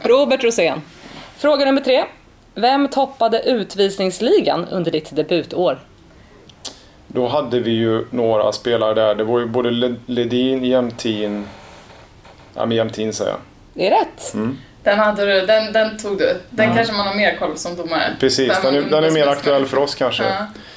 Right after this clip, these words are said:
Speaker 2: Men, men det är ju fullständigt underkänt här att jag har fel på
Speaker 1: Men
Speaker 2: de
Speaker 1: du
Speaker 2: två
Speaker 1: får chans här nu,
Speaker 2: frågorna.
Speaker 1: för det finns en bonusfråga.
Speaker 2: Mm.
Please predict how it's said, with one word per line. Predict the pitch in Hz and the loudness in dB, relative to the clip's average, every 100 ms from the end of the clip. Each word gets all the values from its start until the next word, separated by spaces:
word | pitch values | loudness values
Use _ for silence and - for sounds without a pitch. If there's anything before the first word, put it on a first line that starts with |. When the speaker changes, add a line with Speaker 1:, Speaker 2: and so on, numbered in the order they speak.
| - - | -20 -8
Speaker 2:
Men, | - 123 120 | 0 2 2
men | 123 123 120 117 | 2 2 2 2
det | 117 | 0
är | |
ju | 110 110 | 0 0
fullständigt | - 113 104 123 120 | -2 -4 -2 -2 0
underkänt | 117 110 101 113 117 117 | 0 -2 -2 -2 -4 -2
här | 104 | 0
att | 101 101 | 0 -2
jag | 101 98 | -4 -4
har | 101 | -4
fel | 110 110 | -2 -2
på | - | 0
Speaker 1:
Men | 107 | 0
Speaker 2:
de | 233 | 0
Speaker 1:
du | 247 | 0
Speaker 2:
två | 285 | 0
Speaker 1:
får | 320 | 2
chans | 285 247 | 0 0
här | 208 | -2
nu, | 185 | 0
Speaker 2:
frågorna. | |
Speaker 1:
för | 220 | 0
det | 214 | 2
finns | 254 247 | 0 0
en | 214 | 2
bonusfråga. | 208 190 185 196 160 147 | 2 0 0 0 2 2
Speaker 2:
Mm. | 123 123 | -2 -8